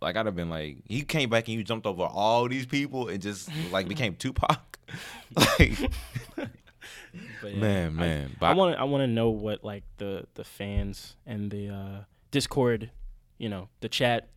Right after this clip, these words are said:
Speaker 2: people, I wanna know what y'all think about, like, Bobby, Bobby Shmurda. Are y'all gonna be checking for him? Will y'all, do y'all think he'll be able to go back to his former glory? You think he'll, you know, do well? Or you think he'll just immediately come out and people will forget about him in, like,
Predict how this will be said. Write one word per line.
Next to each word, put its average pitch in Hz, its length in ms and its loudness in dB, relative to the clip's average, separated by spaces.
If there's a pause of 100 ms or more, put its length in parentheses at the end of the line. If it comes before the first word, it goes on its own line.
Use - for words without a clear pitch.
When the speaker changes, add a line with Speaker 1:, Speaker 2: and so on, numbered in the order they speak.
(320)
Speaker 2:
people, 101 320 -4
I 101 60 -4
wanna 123 200 2
know 117 100 2
what 113 140 -2
y'all 104 160 -2
think 101 360 -8 (260)
about, 104 380 -2
like, 95 260 -8
Bobby, 101 300 -4
Bobby 104 220 -4
Shmurda. 98 380 -4
Are 101 120 -4
y'all 107 200 2
gonna 117 120 0
be 107 60 -6
checking 110 300 -4
for 123 140 -4
him? 120 260 0 (400)
Will 104 240 -2
y'all, 104 280 0
do 104 80 -6
y'all 104 140 2
think 110 180 -2
he'll 113 120 0
be 104 140 -4
able 98 160 -6
to 98 80 -6
go 104 180 -2
back 98 220 -4
to - 140 -8
his 95 120 -8
former 104 580 -6
glory? 113 280 2
You 113 80 0
think 95 200 -8
he'll, 101 280 -6 (160)
you 117 100 -4
know, 95 140 -6
do 101 160 -6
well? 107 520 -2
Or 98 100 -8
you 101 80 -6
think 101 180 -10
he'll 101 80 -6
just 98 160 -12
immediately 98 340 -6
come 98 180 -6
out 92 160 -8
and - 80 -14
people 95 180 -10
will 92 80 -8
forget 101 240 -10
about 98 160 -6
him 98 140 -8
in, 98 80 -8
like, 92 160 -12